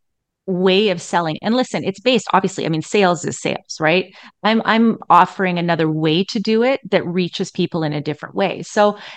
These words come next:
you know, once I've got my method out there and people are doing it, I mean, I'm part of that growing roster and development of live selling talent. So in five years, you know, will, will I still be working a one-on-one with people in corporations? 'Cause that's where I see this going.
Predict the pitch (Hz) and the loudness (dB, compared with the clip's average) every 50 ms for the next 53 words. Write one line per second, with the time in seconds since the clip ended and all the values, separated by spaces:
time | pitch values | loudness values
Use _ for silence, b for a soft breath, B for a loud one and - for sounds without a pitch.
0 | B B 240 240 240 233 233 226 214 220 233 294 - - 330 254 208 - - 185 | B B 2 2 4 4 2 2 2 2 0 2 2 2 2 2 2 2 2 2
1 | 185 - - 180 175 170 165 165 165 160 160 - 160 156 - 180 214 226 - - | 2 2 0 -2 -2 0 0 -2 -2 -2 -2 -2 -2 0 0 0 0 -2 -4 -6
2 | 139 - - 139 143 - - 175 180 185 - 220 208 - 202 175 165 165 156 - | -6 -4 -2 -4 -4 -4 -4 -4 -4 -4 -4 -4 -4 -4 -4 -4 -4 -4 -2 -2
3 | 185 226 294 302 247 160 156 170 180 180 185 190 196 190 175 180 214 247 - - | -2 -2 0 0 0 0 0 0 0 2 2 0 0 2 2 2 2 2 0 0
4 | - 180 185 185 - - 170 165 - 165 156 - 160 160 160 165 165 170 165 165 | 2 2 2 2 0 -2 -4 -2 0 -2 -2 -2 -2 -4 -4 -2 -2 -2 -2 -4
5 | 156 156 143 147 160 - - 185 175 165 160 156 156 156 151 165 180 175 143 147 | -2 -2 -2 -2 -2 -4 -4 -2 -2 0 0 0 0 2 2 0 0 -2 -2 -4
6 | 151 156 156 - - - 160 156 156 - 156 - - 156 151 - - 151 143 147 | -4 -4 -4 -6 -6 -4 -4 -4 -4 -4 -4 -4 -4 -6 -6 -8 -6 -6 -4 -4
7 | 151 160 - - - 233 277 302 190 - - - - 196 180 180 175 - - 185 | -6 -8 -8 -4 -2 -2 0 0 0 -2 -4 -2 0 2 4 4 4 2 2 2
8 | 180 180 - - 196 185 180 185 180 - 185 208 262 320 320 233 185 185 190 - | 2 2 2 2 4 4 4 2 0 -2 -4 -4 -2 0 0 2 2 0 -2 -4
9 | - B B B B B B B B B _ - 208 202 196 190 190 190 185 185 | -8 B B B B B B B B B _ 0 2 4 4 4 4 4 2 0
10 | - - - _ _ _ _ _ _ _ _ _ _ - 202 202 202 196 175 165 | -6 -14 -20 _ _ _ _ _ _ _ _ _ _ -4 0 2 2 4 4 4
11 | 202 208 208 214 233 208 202 208 202 202 202 202 196 - - 214 196 185 180 190 | 4 4 4 2 2 2 2 2 2 0 0 -2 -4 -6 -4 -4 -4 -2 -2 -2
12 | 175 180 170 165 - 185 160 160 160 165 160 160 160 160 156 156 160 165 165 160 | -2 -2 -2 -2 -2 -4 -4 -2 -2 0 0 0 0 -2 -2 -2 -2 -2 -2 -2
13 | 156 - - - 165 - - 156 151 147 151 - - 165 - - - 170 190 196 | -4 -6 -6 -6 -4 -4 -4 -4 -6 -6 -6 -6 -6 -6 -6 -6 -4 -2 0 0
14 | 208 190 - 160 - - - - 175 165 156 151 - - 185 156 139 139 - - | 0 -2 -4 -10 -12 -10 -8 -6 -2 -2 -2 -2 -2 -2 -2 -2 -2 -2 -4 -6
15 | 147 143 - - - - 151 151 156 165 196 240 | -6 -4 -6 -6 -4 -2 -2 0 0 0 0 -2